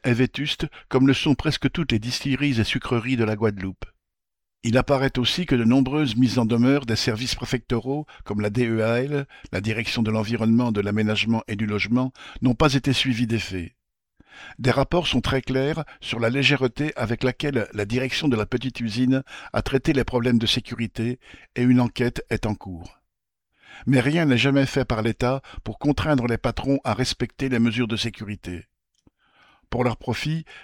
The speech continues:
ces patrons, en l'occurrence les béquiers Marsol, font prendre aux travailleurs des risques inouïs,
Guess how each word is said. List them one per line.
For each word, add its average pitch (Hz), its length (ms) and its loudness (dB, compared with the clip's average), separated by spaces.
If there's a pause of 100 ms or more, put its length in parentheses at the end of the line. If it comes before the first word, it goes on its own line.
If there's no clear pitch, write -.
ces - 200 -2
patrons, 143 500 0 (260)
en 110 80 0
l'occurrence 127 560 0
les 107 120 -2
béquiers 110 320 -2
Marsol, 123 560 -2 (260)
font - 220 2
prendre 165 380 0
aux 127 100 -4
travailleurs 127 500 0
des 120 80 2
risques 117 440 -2
inouïs, 123 420 2